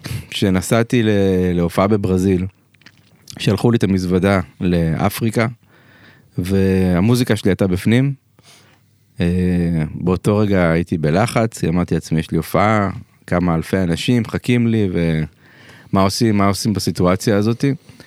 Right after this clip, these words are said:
הייתה לי תחושה ממש לא טובה, איכשהו הצלחתי להוריד מוזיקה מהאינטרנט, העברתי את הסט הזה, צרחות, כולם מבסוטים, שותים, נהנים. איך שאני יוצא מהמועדון, אני אומר להם, "קחו אותי עכשיו לשדה, אני רוצה לעוף מפה."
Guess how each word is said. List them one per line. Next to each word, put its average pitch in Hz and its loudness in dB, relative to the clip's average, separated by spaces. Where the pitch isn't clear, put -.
הייתה 117 2
לי 131 2
תחושה 120 0
ממש 120 2
לא 120 2
טובה, 113 0
איכשהו 117 0
הצלחתי 113 -2
להוריד 101 2
מוזיקה 107 0
מהאינטרנט, 107 0
העברתי 101 2
את 90 -6
הסט 107 -2
הזה, 98 2
צרחות, 104 0
כולם 107 2
מבסוטים, 113 -2
שותים, 107 -2
נהנים. 101 2
איך 139 0
שאני 120 2
יוצא 110 0
מהמועדון, 110 2
אני 92 0
אומר 101 2
להם, 104 2
"קחו - -2
אותי 110 0
עכשיו 104 0
לשדה, 104 0
אני 107 2
רוצה 92 0
לעוף 92 2
מפה." 82 -2